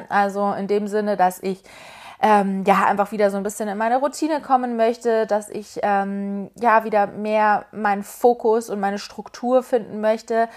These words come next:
einfach wieder so ein bisschen meinen Arbeitsalltag drin habe, denn, ähm, ja, wie gesagt, ich war jetzt letzte Woche auch in München und da habe ich halt nicht so viel gemacht, was aber auch wirklich vollkommen okay ist mal. Ähm, und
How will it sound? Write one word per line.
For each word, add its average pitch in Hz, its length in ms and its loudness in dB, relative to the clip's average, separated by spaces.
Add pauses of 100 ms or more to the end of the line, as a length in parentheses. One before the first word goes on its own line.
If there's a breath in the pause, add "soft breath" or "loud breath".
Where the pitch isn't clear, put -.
(280 loud breath)
einfach 220 280 0
wieder 214 180 -2
so 202 80 -6
ein 214 40 -4
bisschen 214 260 -4
meinen 190 200 0
Arbeitsalltag 226 680 4
drin 220 260 -4
habe, 202 300 0
denn, 190 360 -2
ähm, 185 300 -2
ja, 170 220 4
wie 185 60 -12
gesagt, 185 300 -2
ich - 140 -6
war 190 80 4
jetzt 190 120 -4
letzte 185 260 -6
Woche 190 220 -4
auch 185 120 -4
in 214 100 -6
München 233 400 -6
und 185 220 -2
da 175 80 2
habe 180 140 -2
ich - 140 -16
halt 175 160 -8
nicht 254 220 -6
so 294 100 -2
viel 262 220 -4
gemacht, 220 360 0
was 190 140 -2
aber - 200 0
auch 190 120 -4
wirklich - 300 -10
vollkommen 165 680 -4
okay - 260 0
ist 220 200 0
mal. 202 300 0 (680 loud breath)
Ähm, 190 480 4
und 240 360 0